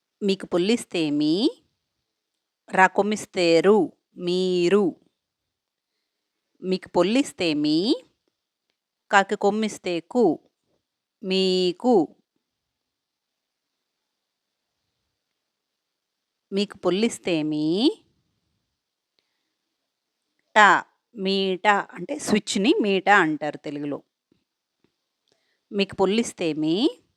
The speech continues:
నా పక్కన సున్నా పెడితే నం, మీనం అంటే చేప. మీకు పొల్లిస్తే మీ. ద, మీద, పైన అనడానికి మీద అని కూడా అంటారు.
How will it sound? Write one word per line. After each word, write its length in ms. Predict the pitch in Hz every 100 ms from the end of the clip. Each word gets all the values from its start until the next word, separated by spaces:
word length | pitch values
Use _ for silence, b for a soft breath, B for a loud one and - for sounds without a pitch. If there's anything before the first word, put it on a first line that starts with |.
| _ _ _ _ _ _
నా 100 | 190
పక్కన 280 | 190 - 185
సున్నా 260 | - 180
పెడితే 300 | 170 170 - 214
నం, 240 | 208 208 175 143
మీనం 560 | 190 175 180 170 175 190 - -
అంటే 240 | 170 277
చేప. 340 | 311 175 143 - - _ _ _ _ _ _ _ _ _ _ _ _ _ _ _ _ _ _ _ _ _ _
మీకు 240 | 196 202 -
పొల్లిస్తే 560 | - 180 220 233 - 170
మీ. 220 | 151 151 170 233 494 _ _ _ _ _ _ _ _ _ _ _ _ _ _ -
ద, 100 | 185 208 160 -
మీద, 520 | 185 185 190 185 185 202 180 - _ _ -
పైన 280 | 180 185 196 196 -
అనడానికి 460 | 175 160 160 175 349
మీద 280 | 302 196 175 185 185
అని 160 | 185
కూడా 220 | 175 175 226
అంటారు. 460 | 190 135 143 147